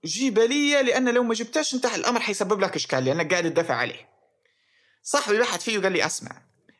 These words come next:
المكان اللي أنت ساكن فيه واللي أنا خذيتك منه بسيارتي فيه كاميرات مراقبة، وسيارهم عارفيننا. لما يشوفوك ركبت معي في السيارة وطلعت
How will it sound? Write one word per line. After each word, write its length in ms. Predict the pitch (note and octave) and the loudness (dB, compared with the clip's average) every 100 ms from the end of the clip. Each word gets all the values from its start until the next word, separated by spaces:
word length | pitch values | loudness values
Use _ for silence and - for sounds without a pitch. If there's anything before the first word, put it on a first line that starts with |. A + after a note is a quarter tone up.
| - | -8
المكان 460 | D#3+ E3 A#3 A3+ D#3+ | -6 0 0 0 -2
اللي 180 | D3+ | -2
أنت 140 | F#3 D#3 | -2 -2
ساكن 280 | F#3 E3 C3 | -2 -4 -4
فيه 240 | D#3 D3+ | 0 0
واللي 240 | B2+ B2+ | 0 -2
أنا 120 | C3+ D3+ | -2 -2
خذيتك 440 | C3 C#3+ C3+ C3 | -2 -2 -2 -4
منه 180 | C#3+ B2+ | -4 -4
بسيارتي 680 | - B2 D3 D#3+ - C3 B2+ _ _ _ | -4 0 0 -2 -6 -8 -10 _ _ _
فيه 120 | - | -6
كاميرات 380 | A3 G3 F3 E3 | 0 2 2 0
مراقبة، 400 | D3+ C#3 - - - - | 0 -2 -4 -18 -20 -8
وسيارهم 520 | F#3 - A#3 D4 B3 | -6 0 2 2 2
عارفيننا. 500 | F3+ E3 C#3+ B2 A#2 - _ _ _ - | 0 -2 -4 -6 -8 -20 _ _ _ -6
لما 140 | F#3+ | -2
يشوفوك 400 | G3 G#3+ G3+ C4 | -2 -4 -4 -2
ركبت 300 | G3 A3+ G3+ | 0 0 -2
معي 240 | C#3+ F3 D3+ | -2 0 -2
في 40 | |
السيارة 560 | - C#3 C#3+ C#3 A#2+ - D3 | -2 -2 0 0 -2 -8 -8
وطلعت 520 | B2+ E3+ C#3 B2+ | 0 0 0 -4